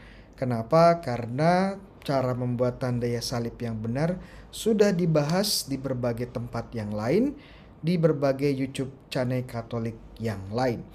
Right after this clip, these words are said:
Pada kesempatan ini, saya akan mengajak teman-teman menjawab pertanyaan: kenapa kita perlu membuat tanda salib dan apakah tanda salib ini ada di kitab suci dan dalam tradisi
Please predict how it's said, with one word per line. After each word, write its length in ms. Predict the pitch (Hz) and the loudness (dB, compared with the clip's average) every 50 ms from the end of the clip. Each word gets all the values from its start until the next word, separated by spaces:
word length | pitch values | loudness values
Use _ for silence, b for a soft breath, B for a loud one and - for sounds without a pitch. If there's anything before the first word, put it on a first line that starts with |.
| B B B B B B B - | B B B B B B B 2
Pada 240 | 202 214 214 220 | 2 6 6 6
kesempatan 720 | 214 214 208 - 196 185 170 170 156 160 160 147 147 131 - | 4 4 2 0 2 2 4 4 2 2 2 -2 -2 -2 -2
ini, 240 | 127 151 208 269 302 | 0 2 2 2 2
saya 640 | - - - 180 160 156 156 151 165 202 214 156 | 2 2 2 2 2 2 4 4 4 4 2 2
akan 320 | 151 - - 156 151 147 143 | 0 -6 -4 -2 0 0 0
mengajak 480 | 139 135 135 131 127 120 131 117 - | -2 -2 -2 -2 -2 -2 -2 -4 -4
teman-teman 720 | - 135 120 120 113 113 113 - 104 107 131 175 240 285 302 B B B B B B B B B | -4 -4 -4 -2 -2 -4 -6 -6 -6 -2 0 2 2 0 -2 B B B B B B B B B
menjawab 560 | - 214 220 220 175 185 170 170 214 240 233 196 | 0 4 4 6 6 6 8 8 6 6 4 2
pertanyaan: 640 | 175 170 - 151 143 147 156 170 190 202 208 208 - - | 0 0 0 0 0 2 2 2 2 0 -2 -6 -6 -4
kenapa 720 | - 202 202 196 190 190 190 190 - 202 196 202 214 208 208 - | -2 -2 0 2 2 2 0 2 0 0 0 0 -4 -6 -4 -6
kita 400 | 165 165 165 156 147 147 - - | -6 -4 -2 -2 -2 -2 -2 -4
perlu 320 | 165 147 151 151 160 160 | -2 0 0 2 2 2
membuat 560 | 147 143 139 139 135 127 123 123 120 120 - - | 0 0 -2 -2 -2 -2 0 0 -2 -2 -4 -6
tanda 400 | 123 117 117 113 113 113 110 - | -6 -6 -4 -2 -2 -2 -4 -4
salib 400 | - 107 107 117 143 123 - - B B B B B B B B B B | -4 -4 -2 0 0 0 -2 -4 B B B B B B B B B B
dan 160 | 151 160 160 160 | -2 0 0 0
apakah 640 | 165 165 - - 160 160 165 - 170 165 - - - | -2 -4 -2 -2 -2 -2 -2 -4 -4 -4 -4 -8 -6
tanda 400 | - 214 277 311 311 262 214 202 | -2 0 2 2 4 4 4 2
salib 400 | 196 - 175 160 151 151 156 156 | 2 0 0 0 0 0 -2 -4
ini 400 | - 139 143 160 170 180 185 185 B B B B B B B B | -6 -2 0 2 2 2 0 -2 B B B B B B B B
ada 400 | - 196 202 180 156 - - - - - - - - | -2 0 0 2 2 0 0 -2 -12 -20 -20 -12 -4
di 80 | 143 143 | -4 -4
kitab 400 | - - 143 151 - 127 123 - | -2 -2 -6 -4 -4 -6 -6 -6
suci 640 | - - 156 151 151 - - 160 160 156 156 160 160 160 - - | -2 -2 -2 -2 -2 -2 0 0 2 2 0 0 -2 -6 -10 -10
dan 240 | 127 123 123 120 | -6 -4 -4 -2
dalam 400 | 120 120 117 117 117 113 120 120 | -2 -2 -2 -2 -2 -4 -4 -6
tradisi 720 | - 117 113 113 110 120 131 123 - - 123 123 120 120 | -6 -6 -6 -4 -4 -4 -4 -4 -4 -4 -2 -2 -4 -4